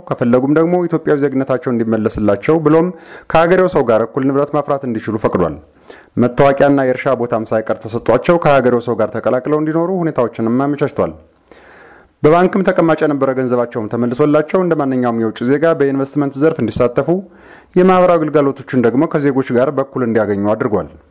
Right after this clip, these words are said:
ስለሆነም የዚህ ፖሊሲ መነሻና ግብ ምንድን ነው? ፖሊሲ ውስጥ በኢኮኖሚ በተዳከመችውና በወታደራዊና ፖለቲካዊ ጡንቻዋ በተመናመነችው ኤርትራ ላይ ምን አይነት የፖለቲካ፣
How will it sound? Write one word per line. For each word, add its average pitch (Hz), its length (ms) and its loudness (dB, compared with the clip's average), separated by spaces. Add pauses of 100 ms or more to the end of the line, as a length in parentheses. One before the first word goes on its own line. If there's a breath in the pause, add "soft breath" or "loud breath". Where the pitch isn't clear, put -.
(1080 soft breath)
ስለሆነም 196 480 4
የዚህ 175 220 0
ፖሊሲ 180 300 0
መነሻና 143 520 0
ግብ 135 180 -4
ምንድን 113 300 0
ነው? 139 140 0 (540 soft breath)
ፖሊሲ 135 280 4
ውስጥ 175 180 2
በኢኮኖሚ 156 440 4
በተዳከመችውና 151 880 -2
በወታደራዊና 135 840 0
ፖለቲካዊ 143 420 -4
ጡንቻዋ 147 400 0
በተመናመነችው 127 840 -2
ኤርትራ 113 340 0
ላይ 156 180 0 (420 loud breath)
ምን 160 140 4
አይነት 175 220 4
የፖለቲካ፣ 135 520 0